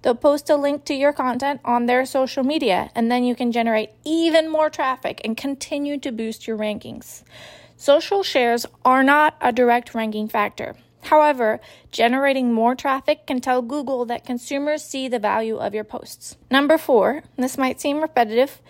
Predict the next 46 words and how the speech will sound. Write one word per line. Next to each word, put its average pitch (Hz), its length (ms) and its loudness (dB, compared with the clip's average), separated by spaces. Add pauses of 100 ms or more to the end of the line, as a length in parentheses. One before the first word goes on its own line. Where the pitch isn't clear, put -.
(160)
but - 200 2
improve 233 440 -2
your 247 160 2
S 220 260 -2
E 226 80 -2
O 220 100 -2
rankings. 269 680 -6 (500)
As 247 160 2
you 294 120 0
gain 277 240 2
more 247 200 6
backlinks 262 560 0
and 240 140 -2
website 220 420 -2
traffic, 214 600 -4
your 254 280 -2
S 262 200 0
E 330 100 0
O 311 100 4
rankings 262 460 -2
will 220 140 -2
continue 220 460 -4
to 262 160 -6
improve. 262 460 -4 (420)
Higher 240 380 4
rankings 262 480 2
will 262 140 2
position 240 500 -2
you 226 160 2
ahead 233 300 4
of 247 80 0
the 254 80 0
competition. 233 840 -6 (380)
Consumers 320 560 0
could 285 220 -2
start 302 340 2
to 320 120 2 (120)
view 269 220 0
you 240 400 -2
as 220 160 0
a 214 80 -2
thought 285 360 4
leader 247 300 0
in 226 160 -4
the 226 100 -2
industry. 196 640 -12